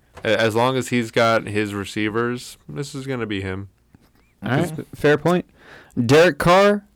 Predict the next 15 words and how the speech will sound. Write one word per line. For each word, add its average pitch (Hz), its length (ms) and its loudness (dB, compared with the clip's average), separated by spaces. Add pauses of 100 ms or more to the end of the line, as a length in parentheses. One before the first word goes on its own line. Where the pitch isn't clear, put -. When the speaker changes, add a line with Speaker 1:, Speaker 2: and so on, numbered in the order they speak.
(300)
Speaker 2:
or 131 140 4
Jimmy 139 300 4
Garoppolo? 135 520 0 (840)
Take 139 180 4
him 165 160 2 (140)
or 131 100 2
leave 135 180 4
him? - 140 -8 (2250)
You 120 120 -2
taking 120 320 -2
Jimmy 151 260 -6 (260)
or 123 60 -8
you 147 120 -4
leaving 117 260 -2
Jimmy? - 240 -14